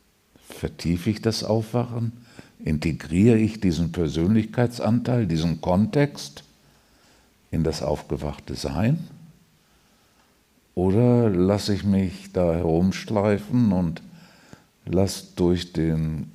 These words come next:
Kontext Ich-Struktur nach Belieben wieder da wachsen? Da gibt es viele, die schreiben dann Bücher.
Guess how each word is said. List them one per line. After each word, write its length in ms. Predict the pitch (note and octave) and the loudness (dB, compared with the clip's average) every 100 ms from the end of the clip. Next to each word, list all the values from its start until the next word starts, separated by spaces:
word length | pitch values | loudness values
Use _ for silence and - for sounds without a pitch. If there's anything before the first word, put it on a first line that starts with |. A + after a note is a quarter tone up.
| - | -2
Kontext 800 | F2+ F#2 F#2 G2+ F#2 - - - | 0 0 0 -2 -2 -10 -8 -4
Ich-Struktur 840 | F#2 - G2 F#2+ - F#2+ F#2+ F#2+ | -4 -4 -4 -4 -4 -2 0 0
nach 240 | E2 D#2 | 0 -4
Belieben 640 | D#2+ E2 D#2+ F2+ F#2+ F#2 D#2 | -6 -4 -2 0 0 0 -2
wieder 460 | E2+ D#2+ D#2 D#2+ - - _ _ - - - - _ _ _ | 0 2 2 0 -8 -20 _ _ -20 -20 -20 -20 _ _ _
da 260 | - D#2 D2+ | -2 -2 0
wachsen? 640 | F2+ - - B2 D3+ D#3+ - - - _ _ _ _ _ _ _ _ _ _ _ _ - | -4 -6 -8 -4 -2 -4 -10 -20 -20 _ _ _ _ _ _ _ _ _ _ _ _ -6
Da 140 | D#2+ | -4
gibt 240 | D2 D2 E2 | -2 -4 -4
es 120 | D2 | -4
viele, 400 | - D#2 F2 G2 | -2 0 0 0
die 140 | F#2 | -2
schreiben 420 | - E2+ F2+ F2 | -4 -2 0 0
dann 200 | E2 E2+ | 0 -2
Bücher. 520 | D2+ E2 E2+ A#2 C3+ | -2 -2 -2 -2 -2